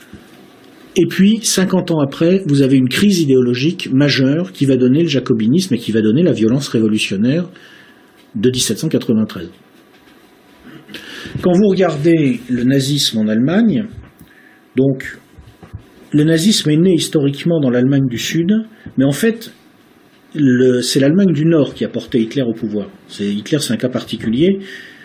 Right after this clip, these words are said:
C'est un Autrichien, euh, devenu munichois qui a été porté au pouvoir par les Allemands du Nord.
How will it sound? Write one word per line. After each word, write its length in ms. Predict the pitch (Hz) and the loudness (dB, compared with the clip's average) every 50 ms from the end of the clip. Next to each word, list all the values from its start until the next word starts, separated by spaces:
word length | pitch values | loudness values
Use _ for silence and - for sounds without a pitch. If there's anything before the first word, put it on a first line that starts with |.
| - - _ | -20 -20 _
C'est 280 | - - - 117 - 127 | -8 -4 -4 -2 0 2
un 120 | 123 135 | 2 2
Autrichien, 600 | 156 143 143 - 170 160 - - - 175 165 151 | 2 2 0 0 0 0 0 -2 0 0 0 2
euh, 440 | 147 139 131 120 110 107 110 107 104 | 2 2 2 2 0 -2 -2 -2 -2
devenu 360 | 98 123 135 127 131 139 147 | 0 0 2 2 2 2 2
munichois 720 | 143 139 131 123 123 127 127 127 - - 170 180 196 208 202 196 | 2 0 0 0 0 0 -2 -2 0 0 2 2 2 0 -2 -2
qui 140 | - 139 | -2 0
a 20 | 131 | 0
été 200 | 127 127 135 127 | 0 0 0 -2
porté 320 | 127 170 165 - - - | 0 -2 -4 -2 0 2
au 80 | 151 135 | 2 2
pouvoir 380 | - - 143 151 190 196 196 | 0 0 0 2 2 0 0
par 120 | - 139 127 | 0 0 0
les 160 | 127 127 127 | 2 2 2
Allemands 240 | 131 127 151 170 156 | 2 0 0 0 0
du 100 | 135 127 | 0 -2
Nord. 280 | 113 104 95 - - | -2 -2 -4 -8 -14